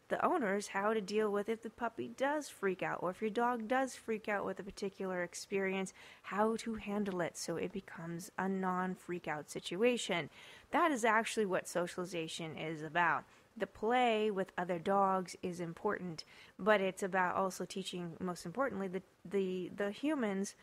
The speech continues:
what is proper play, what is improper play, when is it that your dog's kind of being an overexcited a-hole about things. That's about as mean as I'm gonna get on this show.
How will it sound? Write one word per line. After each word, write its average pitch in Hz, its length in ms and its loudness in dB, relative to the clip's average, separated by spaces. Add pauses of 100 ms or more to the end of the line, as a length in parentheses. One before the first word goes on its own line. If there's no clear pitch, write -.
(340)
what 208 340 6
is 208 120 2
proper - 400 -2
play, 175 480 -4
what 180 260 0
is 185 180 -2
improper 175 520 -4
play, 175 280 -6
when 190 220 -2
is 202 140 0
it - 120 -2
that 190 140 -6
your 190 100 -4
dog's 180 300 -2
kind 185 240 -2
of 175 100 -6
being 180 360 -2
an 175 120 -6
overexcited 180 1300 -2
a-hole 185 640 -2
about 175 400 0
things. 165 420 -4
That's - 160 -14
about 165 160 -4
as 170 120 -6
mean 175 220 -4
as 165 160 -6
I'm 170 120 -4
gonna 165 160 -8
get 165 280 -4
on 160 140 -8
this 160 140 -8
show. 170 340 -4